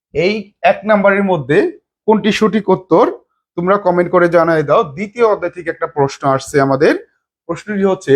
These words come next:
নিচের কোনটি নন মেটালিক কেবল? এখানে চারটা কেবলের কথা তোমাদের এখানে বলে দেওয়া আছে।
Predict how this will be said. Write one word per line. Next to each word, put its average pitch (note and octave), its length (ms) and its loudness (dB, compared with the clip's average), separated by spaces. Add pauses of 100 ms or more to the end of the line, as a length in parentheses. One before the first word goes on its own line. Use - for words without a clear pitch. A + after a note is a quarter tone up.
(140)
নিচের G3 440 0
কোনটি F3 360 -2 (280)
নন E3+ 320 2 (120)
মেটালিক D#3+ 460 -2
কেবল? A#2+ 260 -2 (580)
এখানে G3 320 2
চারটা G3+ 400 -2
কেবলের F3+ 520 0
কথা E3 240 -2
তোমাদের D3+ 320 0
এখানে D3 220 0
বলে D3 280 4
দেওয়া C#3 240 4
আছে। D#3+ 200 -2